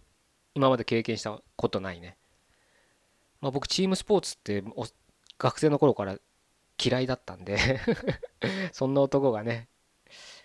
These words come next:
駅伝ってチームスポーツっていうのかな？チームスポーツですよね。まあ、でも走ってる間は孤独ですから、なんとも言えないですけど、まあ、またね、違った感想が抱ける経験がね、できるんじゃないかななんて思ってるんで。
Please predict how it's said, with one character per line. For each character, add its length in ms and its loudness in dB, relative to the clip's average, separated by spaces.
駅 240 -2
伝 120 2
っ 20 -4
て 100 -12
チ 220 -2
ー 80 2
ム 80 0
ス 120 -4
ポ 140 0
ー 20 4
ツ 120 -12
っ 40 -18
て 100 -4
い 20 -4
う 40 -4
の 80 -8
か 100 -10
な？ 440 -12
チ 300 0
ー 40 0
ム 140 0
ス 100 -6
ポ 160 2
ー 20 4
ツ 100 -12
で 80 -4
す 80 -14
よ 80 -10
ね。 180 -10
ま 120 -6
あ、 40 -2
で 80 -6
も 60 -8
走 280 -6
っ 60 -20
て 120 -4
る 80 2
間 300 6
は 80 4
孤 120 4
独 220 4
で 100 4
す 100 -12
か 100 -6
ら、 240 -10
な 80 -6
ん 60 -8
と 100 -4
も 80 -8
言 100 -2
え 60 0
な 100 0
い 60 -4
で 60 -10
す 100 -18
け 100 -14
ど、 300 -6
ま 180 -2
あ、 60 -12
ま 120 -2
た 80 0
ね、 300 -2
違 60 -2
っ 120 -2
た 280 -8
感 240 -6
想 160 -2
が 100 0
抱 180 -2
け 140 0
る 200 -2
経 160 0
験 160 -2
が 80 -2
ね、 100 0
で 140 -2
き 100 -4
る 80 0
ん 60 -2
じ 80 -2
ゃ 40 0
な 100 -2
い 60 -4
か 120 -4
な 160 2
な 100 -2
ん 60 -10
て 100 -8
思 120 -4
っ 40 -8
て 160 -8
る 80 -8
ん 100 -14
で。 140 -14